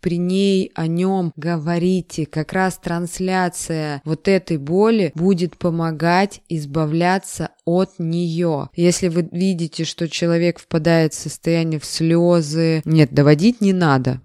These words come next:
Вот тут ещё такой момент, тут есть такая грань. Но трансляция должна происходить. Если вы видите, что ваш человек тяжело болен,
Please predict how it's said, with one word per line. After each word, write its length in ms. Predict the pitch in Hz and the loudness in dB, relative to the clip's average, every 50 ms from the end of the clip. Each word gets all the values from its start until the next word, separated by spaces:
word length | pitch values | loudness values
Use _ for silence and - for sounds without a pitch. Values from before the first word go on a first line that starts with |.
| _ - | _ -8
Вот 140 | 147 139 - | -6 -4 -2
тут 160 | - 143 - | -2 -2 -2
ещё 240 | 151 - - 156 147 | -2 -2 0 -2 0
такой 340 | - 147 143 - 160 165 160 | -2 -4 -4 0 2 2 2
момент, 460 | 160 156 143 143 139 135 127 123 - | 2 0 -2 -2 -2 -4 -4 -6 -8
тут 160 | 139 135 - | -10 -6 -4
есть 260 | 147 143 139 - - | -4 -4 -4 -4 -6
такая 320 | - 151 - - 151 147 139 | -8 -8 -8 -6 -8 -8 -6
грань. 380 | 131 143 147 143 139 131 131 - | -6 -4 -4 -4 -6 -6 -8 -6
Но 180 | 170 175 175 170 | -4 -2 -2 -2
трансляция 920 | - 170 160 160 151 - - 175 185 202 214 202 - - 180 156 147 - | -2 -2 -2 -4 -4 -4 -2 -2 0 0 -2 -4 -6 -8 -8 -8 -8 -6
должна 640 | 160 151 165 165 165 165 156 151 160 170 170 165 156 | -6 -4 -2 -2 -2 -2 -4 -6 -6 -6 -4 -4 -4
происходить. 880 | 139 - 147 143 135 - - - - 135 127 131 139 135 127 _ _ _ _ | -6 -6 -6 -6 -8 -8 -10 -12 -10 -10 -10 -10 -12 -14 -16 _ _ _ _
Если 320 | - 151 160 156 - - 175 | -4 -4 -2 -2 -2 -4 -4
вы 180 | 160 170 180 | -4 -4 -2
видите, 420 | 175 214 233 220 220 202 - 185 160 | -2 0 0 -2 -2 -6 -6 -8 -8
что 220 | - - - 165 | -8 -6 -6 -4
ваш 200 | 170 180 185 180 | -2 -2 -2 -4
человек 580 | - - - 175 165 165 165 175 196 214 208 - | -6 -6 -6 -4 -2 -2 0 0 -2 -2 -4 -8
тяжело 500 | - 175 156 143 151 160 160 165 180 185 | -12 -10 -10 -8 -6 -6 -4 -4 -4 -4
болен, 600 | 175 160 170 175 170 165 151 139 139 143 143 | -4 -2 -2 0 2 2 0 -2 -4 -8 -10